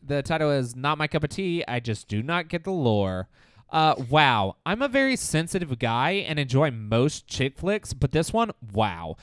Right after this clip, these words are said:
I find the acting to be painfully underwhelming. And for some reason, the makeup artists have gone wild with spray bronzer. The fake coloring leaves a sweaty looking grimy shine on most everyone's face.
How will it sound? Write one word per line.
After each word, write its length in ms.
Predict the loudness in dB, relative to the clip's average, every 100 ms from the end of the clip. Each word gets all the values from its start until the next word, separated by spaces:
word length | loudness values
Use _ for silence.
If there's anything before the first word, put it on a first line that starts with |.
| -18 -4
I 60 | 4
find 200 | 6 6
the 100 | 6
acting 340 | 4 2 -2
to 60 | 0
be 140 | 0
painfully 640 | -2 -2 0 0 2 2 0
underwhelming. 800 | -2 2 4 4 2 0 -6 -10 -16 _ _
And 140 | -4 0
for 100 | 0
some 340 | 2 0 2
reason, 440 | 0 0 0 -4 -2
the 120 | -2
makeup 460 | 0 0 2 2 4
artists 380 | 4 4 2 -4
have 100 | -2
gone 260 | -4 -4 -2
wild 380 | 0 2 0 -2
with 100 | -6
spray 580 | -6 -6 0 0 2 0
bronzer. 1080 | 2 2 4 4 2 0 -6 -8 -8 -10 -16 -20 -4
The 100 | -2
fake 300 | 2 2 2
coloring 380 | 0 0 0 -2
leaves 220 | -2 -2
a 60 | -4
sweaty 540 | -6 0 0 2 0
looking 380 | 0 -2 -4 -8
grimy 420 | -2 -2 -2 -6
shine 440 | -6 -4 -2 -2
on 100 | -2
most 260 | 0 -2 -2
everyone's 500 | -6 -2 0 0 -4 -4
face. 480 | -4 -4 -10 -14